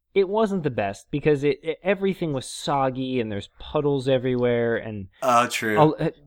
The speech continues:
Speaker 1: the worst is that people out here on the West Coast, like, don't understand that much rain. Like, it just doesn't process for them mentally. And so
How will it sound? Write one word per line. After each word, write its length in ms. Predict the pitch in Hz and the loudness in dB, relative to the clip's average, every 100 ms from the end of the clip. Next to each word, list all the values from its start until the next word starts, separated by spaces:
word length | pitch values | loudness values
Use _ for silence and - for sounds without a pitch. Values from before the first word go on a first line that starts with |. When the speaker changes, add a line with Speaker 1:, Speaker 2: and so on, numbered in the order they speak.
| _ | _
Speaker 1:
the 100 | 151 | -2
worst 460 | 147 185 202 - 151 | 2 2 2 0 -4
is 140 | 123 | 0
that 200 | 131 - | 0 0
people 600 | - 160 151 143 131 - | -8 -4 0 0 -2 -4
out 200 | 127 120 | -2 -2
here 180 | - 127 | -2 -2
on 120 | 120 | -2
the 60 | 113 | -2
West 220 | 113 120 | -2 -2
Coast, 240 | 113 101 113 | -6 -6 -6
like, 220 | 110 101 | -6 0
don't 220 | 123 120 | 0 0
understand 720 | 123 113 - - 110 107 120 | -4 -4 -6 -4 -2 0 -2
that 160 | 127 143 | -2 -2
much 220 | 135 - | -6 -4
rain. 240 | 139 143 | -2 -2
Like, 140 | 113 98 | -2 -4
it 80 | |
just 180 | - 107 | -8 0
doesn't 340 | 123 110 117 - | 0 0 -6 -10
process 440 | - 120 - 127 | -4 -2 0 -2
for 100 | - 120 | 0 -4
them 160 | 110 | -2
mentally. 480 | 107 110 139 160 170 - - - - | -4 -2 0 0 -2 -12 -20 -20 -6
And 100 | 127 | 0
so 400 | - 123 120 | 6 6 6